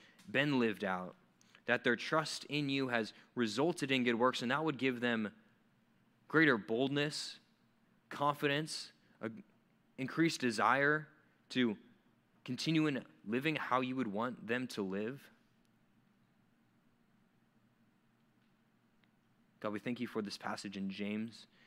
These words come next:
and how it explains to us what genuine faith is. Help us to understand it and help us to examine our hearts to see whether we have that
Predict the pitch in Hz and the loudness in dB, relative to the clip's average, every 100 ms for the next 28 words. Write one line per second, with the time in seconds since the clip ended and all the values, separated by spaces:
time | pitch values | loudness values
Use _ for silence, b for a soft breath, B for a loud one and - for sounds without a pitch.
0 | b 90 101 101 95 - - 120 120 113 | b -8 -2 -2 -2 -10 -8 -4 -2 -2
1 | - 113 113 110 98 - 107 117 110 98 | -4 -4 -2 -2 -4 -4 -2 0 -2 -2
2 | 113 107 104 110 - 113 120 - - 120 | -4 -2 -4 -4 -2 -2 -2 -4 -4 -2
3 | 117 101 - 113 117 139 156 - B B | 0 -2 -4 -4 -2 0 -2 -4 B B
4 | B - 101 110 117 120 - 113 101 110 | B -8 -6 -4 -4 -4 -2 0 0 0
5 | 127 123 110 113 110 - 101 113 107 107 | 2 2 2 0 -2 -6 -8 -4 -2 0
6 | 107 101 - 101 98 98 - B B B | 0 -2 0 0 0 -2 -10 B B B
7 | B 95 95 | B -2 -2